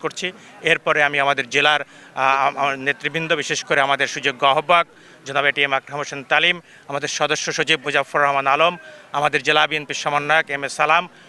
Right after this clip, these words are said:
সহ অন্যান্য নেতৃবৃন্দের সাথে আমরা বসবো, আলোচনা করব। তাদের সাথে পরামর্শ করে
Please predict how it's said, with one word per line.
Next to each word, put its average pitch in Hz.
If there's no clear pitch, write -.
সহ 190
অন্যান্য 160
নেতৃবৃন্দের 151
সাথে 156
আমরা 143
বসবো, 143
আলোচনা 151
করব। 156
তাদের 147
সাথে 160
পরামর্শ 147
করে 160